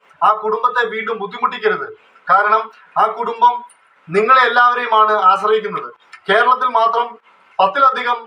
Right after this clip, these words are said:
ദൃശ്യമാധ്യമ ചാനലുകളുണ്ട്. നിങ്ങൾ ഇടവേളകളില്ലാതെ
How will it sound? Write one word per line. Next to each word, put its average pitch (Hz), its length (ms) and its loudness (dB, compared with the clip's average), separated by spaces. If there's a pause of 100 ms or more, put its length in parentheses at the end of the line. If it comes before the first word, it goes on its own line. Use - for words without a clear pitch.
(540)
ദൃശ്യമാധ്യമ 226 540 0 (100)
ചാനലുകളുണ്ട്. 208 560 0 (400)
നിങ്ങൾ 247 200 6 (100)
ഇടവേളകളില്ലാതെ 233 880 2